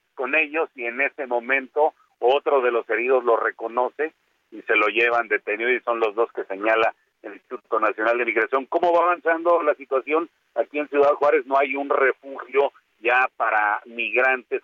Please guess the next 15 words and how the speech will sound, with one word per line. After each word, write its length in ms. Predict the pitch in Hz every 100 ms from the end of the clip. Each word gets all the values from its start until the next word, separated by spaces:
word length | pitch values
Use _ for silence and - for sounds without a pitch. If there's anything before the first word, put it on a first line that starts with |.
| -
que 100 | -
sean 380 | 127 127 117 _ _ -
detenidos, 680 | 113 - 120 123 131 139
están 260 | 131 - 127
siendo 280 | 123 123 123
trasladados 760 | 110 110 110 110 117 120 131 - _ _ -
a 80 | 104
lo 100 | 107
que 160 | -
es 80 | 123 _ -
el 180 | 131
albergue 580 | 120 - - 123 131 117
federal 460 | - 110 104 110 127
Leona 420 | 120 113 120 123
Vicario. 600 | 110 _ 123 117 120 131